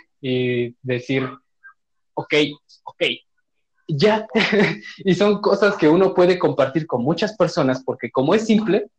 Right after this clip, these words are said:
no necesita de mucho pensamiento. Y eso es lo que hace exitosa a una, a una saga juvenil.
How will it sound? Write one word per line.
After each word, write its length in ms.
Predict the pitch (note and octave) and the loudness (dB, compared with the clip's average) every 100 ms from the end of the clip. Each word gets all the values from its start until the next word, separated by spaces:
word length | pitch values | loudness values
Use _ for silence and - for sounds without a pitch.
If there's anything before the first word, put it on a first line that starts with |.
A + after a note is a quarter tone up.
| - - _ _ | -20 -20 _ _
no 220 | E3 A3 | 2 4
necesita 580 | C4 A#3+ G#3 G#3+ G3+ G#3 | 4 2 0 0 2 4
de 200 | D#3+ C3+ - _ _ _ | 4 0 -4 _ _ _
mucho 400 | F3+ F#3+ F#3+ E3 | 0 2 2 0
pensamiento. 600 | E3+ E3 D#3+ D#3 C3+ - - - - - _ _ - _ _ | -2 -4 -4 -4 -4 -10 -18 -16 -16 -18 _ _ -20 _ _
Y 140 | F3 A3+ | 0 2
eso 180 | C4+ F#3+ | 4 2
es 80 | |
lo 140 | D#3 D#3 | 4 2
que 140 | E3 | 2
hace 200 | E3+ F3 | 0 0
exitosa 600 | D3+ - C#3+ D#3+ D#3 D#3 | -4 -6 -2 -2 0 2
a 60 | C#3+ | 2
una, 320 | D3 C#3+ C3 C3 | 2 -2 -4 -6
a 80 | C#3 | -6
una 160 | D3 C#3 | -4 -6
saga 260 | D3 D3 | -8 -10
juvenil. 440 | C#3+ C3 A#2+ B2 | -10 -12 -14 -18